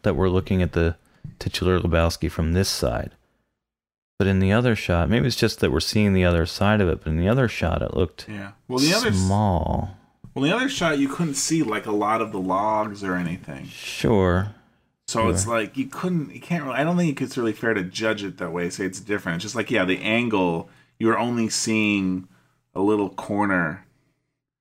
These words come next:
Speaker 2: you know, a little piece of it is mostly obscured. Yeah, and from the other angle,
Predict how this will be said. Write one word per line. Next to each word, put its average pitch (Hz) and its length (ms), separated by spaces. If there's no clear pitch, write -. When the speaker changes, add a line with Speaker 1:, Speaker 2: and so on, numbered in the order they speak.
Speaker 2:
you 92 80
know, 90 100
a 92 40
little 101 180
piece 98 380
of 71 140
it - 140
is 90 160
mostly 104 460
obscured. 87 640
Yeah, 104 200
and 92 120
from 98 140
the 98 120
other 98 260
angle, 87 440